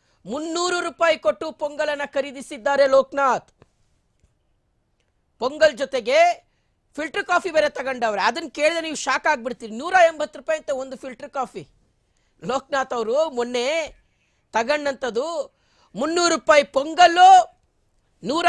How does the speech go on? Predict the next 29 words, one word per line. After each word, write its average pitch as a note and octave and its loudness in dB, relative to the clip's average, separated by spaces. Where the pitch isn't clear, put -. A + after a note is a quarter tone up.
ಎಂಬತ್ತು D4+ 4
ರೂಪಾಯಿ D#4+ -2
ಫಿಲ್ಟರ್ C#4 -10
ಕಾಫಿ. C4 0
ನೋಡಿ, D4 4
ಬಿಲ್ C#4+ -8
ತೋರಿಸ್ತಾ D4+ 0
ಇದೀವಿ A#3+ -6
ನಾವು, F#3 -8
ಬಿಲ್ಲನ್ನು E4 2
ತೋರಿಸ್ತಾ D#4 -2
ಇದೀವಿ, G#3 -6
ಸುಮ್ನೆ C#4 -10
ಹೇಳ್ತಾ C#4+ -2
ಇಲ್ಲ, B3 -2
ಬಿಲ್ಲನ್ನು C4+ -2
ತೋರಿಸ್ತಾ B3 -6
ಇದೀವಿ. E3 -10
ನಾನೂರ E4 2
ಎಂಬತ್ತು D#4 0
ರೂಪಾಯಿ D4 -2
ಒಂದು C4+ -4
ತಿಂಡಿ, D4+ -10
ಒಂದು D4 -2
ಕಾಫಿ. G3 -8
ಎಷ್ಟೋ C4 -6
ಜನರಿಗೆ A#3 -6
ಒಂದ್ F#3+ -8
ದಿನ G#3+ 0